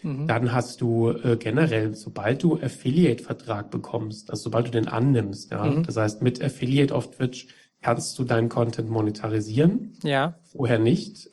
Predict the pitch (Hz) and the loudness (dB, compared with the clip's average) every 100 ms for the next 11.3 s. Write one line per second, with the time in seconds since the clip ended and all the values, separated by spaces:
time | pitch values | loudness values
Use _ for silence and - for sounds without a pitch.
0 | - 120 113 113 - - _ - 117 127 | -2 0 2 -2 -4 -18 _ -16 -2 -2
1 | 123 - _ - 147 - 131 135 131 117 | -2 -12 _ -6 -6 -4 0 2 2 0
2 | 120 135 147 135 117 120 147 160 139 120 | 0 0 -2 -2 -2 0 0 0 -4 -4
3 | - 127 123 - - 135 120 127 131 123 | -4 2 2 2 -6 0 2 2 0 0
4 | 123 123 120 123 117 120 - - 110 107 | 0 0 -2 -4 -2 -2 -2 -6 -8 -8
5 | - - - 123 131 135 131 143 127 127 | -10 -12 -2 0 2 2 2 2 0 0
6 | 127 120 120 123 - _ _ 131 120 - | 0 2 2 0 -4 _ _ -2 0 0
7 | 127 - 117 117 90 - 127 - 131 180 | -4 0 2 2 -2 -2 -4 0 0 2
8 | 156 147 165 135 - - 127 143 127 120 | 2 0 2 -2 -2 -2 0 0 0 2
9 | 113 170 - 175 175 143 127 123 - 113 | 4 2 4 2 4 2 0 0 -2 -4
10 | 113 113 117 104 117 117 107 277 233 - | -2 -4 -4 -8 -6 0 4 2 0 -10
11 | - 135 160 | -8 -4 -4